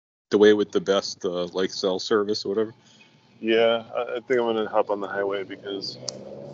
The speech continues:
Speaker 2: um, I get better reception out there. But anyway, uh, get the hell out, we're recording! <laughs>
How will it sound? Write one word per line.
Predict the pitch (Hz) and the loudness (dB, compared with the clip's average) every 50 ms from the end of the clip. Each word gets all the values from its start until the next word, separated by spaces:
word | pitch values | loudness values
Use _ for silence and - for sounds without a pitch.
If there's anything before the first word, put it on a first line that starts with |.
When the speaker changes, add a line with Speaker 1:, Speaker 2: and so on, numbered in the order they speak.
| 73 - 104 | -6 2 4
Speaker 2:
um, | 104 98 92 92 95 90 87 95 - - - | 4 4 4 2 -4 -8 -10 -12 -14 -10 -4
I | 104 98 | 2 4
get | 104 101 - | 4 6 6
better | 98 98 95 | 6 4 4
reception | 95 95 - - 101 101 101 101 98 98 | 2 -4 -6 -8 -12 -12 -12 -14 -12 -12
out | 92 - | -10 -6
there. | - 98 95 - - - - - - - - | -6 -6 -6 -8 -14 -20 -20 -20 -18 -4 4
But | 139 151 | 4 6
anyway, | 180 175 147 135 131 131 - _ _ _ - - _ _ - _ _ _ _ _ _ _ - | 8 8 6 6 4 2 -4 _ _ _ -20 -20 _ _ -20 _ _ _ _ _ _ _ 4
uh, | 147 151 156 156 156 156 160 160 160 160 156 - - - - _ _ - _ _ _ _ _ _ _ _ _ _ _ - | 4 6 6 6 4 2 0 -2 -4 -6 -8 -12 -14 -20 -20 _ _ -20 _ _ _ _ _ _ _ _ _ _ _ -6
get | 196 214 - | -6 -4 0
the | 233 226 | 0 0
hell | 208 226 226 226 | 2 2 2 4
out, | 226 226 226 220 | 4 2 2 0
we're | 214 220 214 214 | -2 -4 -2 -2
recording! | 214 - - 220 226 226 226 220 214 208 208 190 180 147 123 _ _ _ _ - - - - - - - 719 740 719 _ _ _ - - - - - - - | -4 -2 0 2 2 2 2 0 -2 -4 -4 -6 -8 -10 -12 _ _ _ _ -20 -20 -18 -18 -16 -16 -16 -18 -18 -20 _ _ _ -20 -20 -16 -16 -16 -14 -12
<laughs> | - | -12